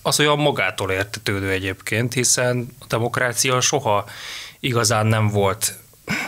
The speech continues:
egy liberális elképzelés. Hogyha a tizenkilencedik század előtt azt mondtuk egy liberálisnak, hogy legyen több demokrácia, úgymond, divatos szófordulattal élve, akkor azt <clears throat> mondta volna, hogy azt már nem.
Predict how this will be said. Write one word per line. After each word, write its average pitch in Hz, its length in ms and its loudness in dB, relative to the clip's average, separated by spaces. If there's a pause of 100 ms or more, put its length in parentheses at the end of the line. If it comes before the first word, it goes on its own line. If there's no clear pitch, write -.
(100)
egy 127 120 -4
liberális 113 520 2
elképzelés. 104 680 -2
Hogyha 120 260 0
a 117 140 0
tizenkilencedik 127 800 0
század 120 300 -2
előtt 110 200 -2
azt - 160 2
mondtuk 117 240 -6
egy 101 80 -4
liberálisnak, 110 640 0
hogy 107 180 -4 (520)
legyen 123 480 0
több 107 180 0
demokrácia, 104 720 -2 (120)
úgymond, 139 280 -8 (400)
divatos 110 580 0 (260)
szófordulattal 110 720 0
élve, 151 340 2 (560)
akkor 156 260 2
azt - 340 2 (140)
<clears throat> 143 220 4
mondta 131 240 2
volna, 127 320 2
hogy 117 300 4
azt 127 220 0
már 110 220 2
nem. 95 380 -4